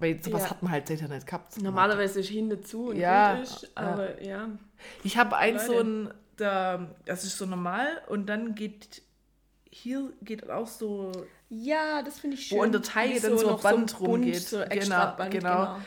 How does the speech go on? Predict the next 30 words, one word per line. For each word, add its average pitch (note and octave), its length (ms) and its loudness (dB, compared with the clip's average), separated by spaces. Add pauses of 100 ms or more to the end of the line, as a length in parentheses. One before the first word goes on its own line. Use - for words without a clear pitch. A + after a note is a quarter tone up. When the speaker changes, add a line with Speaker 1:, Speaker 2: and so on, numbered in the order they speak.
(120)
Speaker 1:
Wo G#3 100 4
dann, G#3 440 4 (280)
wie G#3+ 240 0
früher, A#3 440 6
diese, F3+ 380 -2 (260)
diese F3 260 -6
G-Strings, C#4 760 -4
ja, A3+ 60 -4
doch, G#3 120 -6
hatten G#3 240 -4
auch A3 160 -2
immer G#3 120 0
so G#3+ 180 -2
Speaker 2:
Mhm. B3 140 2
Speaker 1:
ein C4 100 -2
Ding. F3 180 -4
Aber E3+ 100 -4
so G#3+ 160 2
ist G3+ 120 2
natürlich F#3 220 -4
nicht, G3 120 0
aber E3 160 0
da F3+ 60 2
geht F#3+ 180 -4
dann G3 100 -2
halt F#3 160 -2
so F#3 60 -6
ein D#3+ 80 -6
Teil A3+ 320 -4
hoch. G#3+ 200 -4